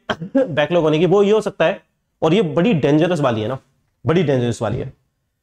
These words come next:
कि भाई तुम्हारा बैकलॉग हुआ तुम्हारी हैबिट्स के कारण, मतलब तुमने सही टाइम पे पहले दिन से कोचिंग ज्वाइन कर ली थी, सब सही था, है ना, तुम बीमार भी नहीं पड़े, घर पे भी कोई दिक्कत नहीं, सब सही था, पर तुम्हारी हैबिट्स के कारण तुम्हारा बैकलॉग हो गया। और मैं बता सकता हूँ at least सिक्सटी परसेंट बच्चे यहाँ पे ऐसे होंगे जिनका हैबिट्स के कारण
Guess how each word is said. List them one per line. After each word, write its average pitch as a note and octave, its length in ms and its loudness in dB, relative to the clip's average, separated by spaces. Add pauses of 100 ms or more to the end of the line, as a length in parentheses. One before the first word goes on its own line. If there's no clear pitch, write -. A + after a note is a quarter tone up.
(260)
कि G3 60 2
भाई F3 280 2
तुम्हारा E3+ 400 0
बैकलॉग F3 360 0
हुआ E3 280 2
तुम्हारी G3 400 -4
हैबिट्स C3 260 -2
के B2+ 80 -4
कारण, G#2 220 -4 (540)
मतलब D#3 220 0
तुमने F3 200 2
सही F3 280 0
टाइम D3+ 200 0
पे F3+ 80 0
पहले D#3+ 260 0
दिन D#3+ 140 2
से E3 100 0
कोचिंग D3 260 2
ज्वाइन C3+ 200 2
कर C3+ 60 2
ली B2+ 140 2
थी, B2+ 260 -6 (140)
सब D3 200 -4
सही D3 200 0
था, C3 120 0
है B2+ 60 -2
ना, C#3+ 80 -2 (500)
तुम D#3+ 120 2
बीमार D3 300 2
भी D3+ 100 0
नहीं D3 100 0
पड़े, D3 180 2
घर C3 140 -2
पे D3+ 120 0
भी D3 100 2
कोई D3+ 140 2
दिक्कत D3+ 220 0
नहीं, D3+ 180 2
सब D3+ 180 -4
सही C#3 200 -2
था, B2+ 240 -6 (440)
पर G3+ 80 0
तुम्हारी G3+ 340 0
हैबिट्स E3+ 420 0
के - 120 0
कारण E3 240 2
तुम्हारा C3+ 280 -2
बैकलॉग A2+ 320 -2
हो G2+ 100 -2
गया। A2 120 -6 (240)
और D3 60 2
मैं D#3+ 100 2
बता A3 180 0
सकता G3+ 220 -2
हूँ G3+ 100 2
at - 60 -12
least A#3 180 0
सिक्सटी - 540 -4
परसेंट G3+ 320 0
बच्चे D#3 240 0
यहाँ C#3+ 140 0
पे D#3 80 0
ऐसे C#3 200 0
होंगे D3+ 180 2
जिनका C#3 240 0
हैबिट्स B2+ 340 -2
के C#3+ 100 -2
कारण C#3 340 -2